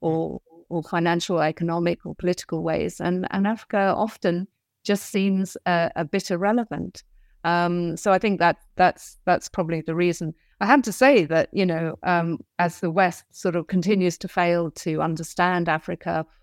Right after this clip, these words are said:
or get to grips with its particularities, other,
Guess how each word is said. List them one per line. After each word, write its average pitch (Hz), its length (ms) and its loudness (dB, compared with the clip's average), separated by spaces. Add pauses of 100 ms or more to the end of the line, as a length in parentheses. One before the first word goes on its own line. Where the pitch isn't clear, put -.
or 175 120 -2
get 170 240 2
to 165 100 -10
grips - 460 -4
with 165 180 0
its - 220 -4
particularities, 180 1120 -2 (340)
other, 170 640 4